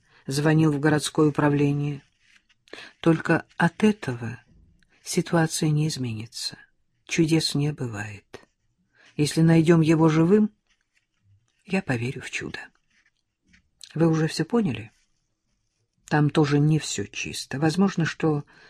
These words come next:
мы всего пока не узнали, но убийство Антона Григорьева подводит нас к очень неприятным выводам».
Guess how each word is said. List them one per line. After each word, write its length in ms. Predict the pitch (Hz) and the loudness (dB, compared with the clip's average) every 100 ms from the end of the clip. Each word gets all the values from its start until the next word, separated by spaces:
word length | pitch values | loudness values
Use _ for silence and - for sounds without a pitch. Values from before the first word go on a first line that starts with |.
| _ _ _ | _ _ _
мы 140 | 165 170 | 2 2
всего 360 | - 175 165 | 4 4 4
пока 280 | 160 151 156 | 4 2 2
не 120 | 160 | 4
узнали, 380 | 165 160 202 170 | 4 4 2 4
но 160 | 160 156 | 4 4
убийство 460 | 147 165 - 156 | 4 2 2 0
Антона 460 | 151 147 151 147 147 | 2 2 2 2 2
Григорьева 720 | 139 151 156 214 208 147 135 | 2 0 4 2 2 -2 -2
подводит 560 | 151 147 151 160 156 | -2 0 0 0 -2
нас 280 | 170 185 - | 0 0 -2
к 220 | - - | -10 -2
очень 640 | 180 160 - - - 196 202 | 4 4 2 -6 -4 0 2
неприятным 720 | 151 - 135 131 135 - 135 | 0 -2 -4 -4 -6 -8 -8
выводам». 480 | 113 104 - - - | -8 -10 -14 -16 -18